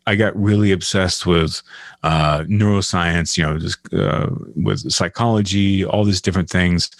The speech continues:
uh, even semantics and all that. And also the hippie philosophers that were sort of, like, the, the bridge between East and West there, like Robert Anton Wilson and, you know, Terrence McKenna and Alan Watts and stuff like that. And, um,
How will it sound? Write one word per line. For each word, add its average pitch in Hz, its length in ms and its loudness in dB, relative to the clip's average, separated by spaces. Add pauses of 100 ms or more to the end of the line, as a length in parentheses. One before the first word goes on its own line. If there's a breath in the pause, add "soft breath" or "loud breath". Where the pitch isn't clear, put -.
(400 loud breath)
uh, 85 160 2
even 87 240 2
semantics 87 760 0
and 87 80 4
all 80 120 2
that. 78 280 0 (220 loud breath)
And 110 80 2
also 104 320 0
the 90 140 0
hippie 92 280 0
philosophers 85 720 2
that 90 100 -4
were 87 100 2
sort 92 240 2
of, 85 100 2
like, 92 180 2
the, 92 100 2 (120)
the 104 120 2
bridge 92 400 2
between 95 280 2
East 95 220 2
and 87 100 2
West 80 260 0
there, 82 260 2
like 78 220 -2
Robert 85 240 2
Anton 80 340 0
Wilson 87 540 2
and, 80 260 -2
you 90 80 0
know, 80 100 0
Terrence 92 320 0
McKenna 87 320 2
and 85 80 2
Alan 85 280 2
Watts 85 360 0
and 90 80 -2
stuff - 220 -4
like 85 140 -4
that. 95 260 -4 (960 loud breath)
And, 101 320 2
um, 92 360 2